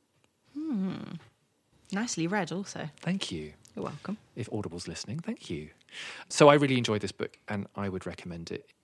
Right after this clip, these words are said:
Speaker 1: Mm, okay. Yeah, I might give it a go. I'm definitely gonna read Minor Detail and I'm, I'm intrigued by this one, so.
Speaker 2: Good.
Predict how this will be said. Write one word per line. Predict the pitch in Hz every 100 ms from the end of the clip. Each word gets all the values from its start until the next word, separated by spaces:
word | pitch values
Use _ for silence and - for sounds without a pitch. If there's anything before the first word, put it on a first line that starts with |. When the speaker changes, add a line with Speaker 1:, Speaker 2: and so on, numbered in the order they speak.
| _ _ -
Speaker 1:
Mm, | 302 - - 254
okay. | - 262 - -
Yeah, | 269 247
I |
might | 247 247
give | 240 214
it |
a | 214
go. | 208
I'm | 190 214
definitely | 247 - 220
gonna | 220
read | 214 196
Minor | 196 202 185
Detail | 185 - 160 156 -
and | 175
I'm, | 165 -
I'm | 180 175
intrigued | 165 - 165 -
by | 143
this | 160 -
one, | 113 160
so. | - - - - -
Speaker 2:
Good. | - 240